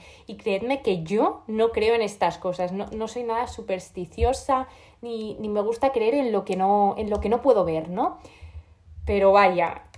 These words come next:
que, que si el universo existe, eh, pf, me lo ha demostrado <laughs> ahora mismo.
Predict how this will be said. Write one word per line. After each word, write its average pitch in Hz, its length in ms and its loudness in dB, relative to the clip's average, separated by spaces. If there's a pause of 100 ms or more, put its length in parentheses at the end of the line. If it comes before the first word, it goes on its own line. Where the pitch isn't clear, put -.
(180)
que, 185 460 -2
que 208 140 0
si 202 180 -2
el 196 80 0
universo 208 420 4
existe, 247 840 4
eh, 185 40 -4
pf, - 300 -14 (160)
me 214 240 0
lo 190 120 8
ha 190 60 8
demostrado 208 560 2
<laughs> 190 120 0
ahora 196 160 2
mismo. 202 540 -4